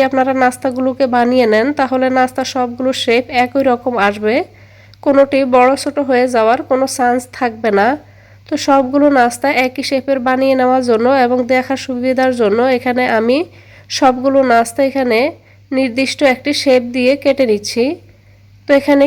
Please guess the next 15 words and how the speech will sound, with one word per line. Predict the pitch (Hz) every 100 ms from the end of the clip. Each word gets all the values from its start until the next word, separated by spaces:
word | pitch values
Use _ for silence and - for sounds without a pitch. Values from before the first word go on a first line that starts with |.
| 285
কুকি | 262 277 269
কাটার | 269 277 254
দিয়ে | 269 262 262
আমি | 269 269
কয়েকটি | 262 254 277 247
নাস্তা | 233 - 277
আপনাদের | 269 254 269
সাথে | 269 254 269
কেটে | 269 254 262
শেয়ার | 269 254 247
করছি। | 202 196 240 269 359 _ - - - _ - _ _ - - - _ - - - - -
তো | 285 277
আমি | 277 277
এখানে | 277 277 247 269 320 - - -
শেপটি | 277 262 262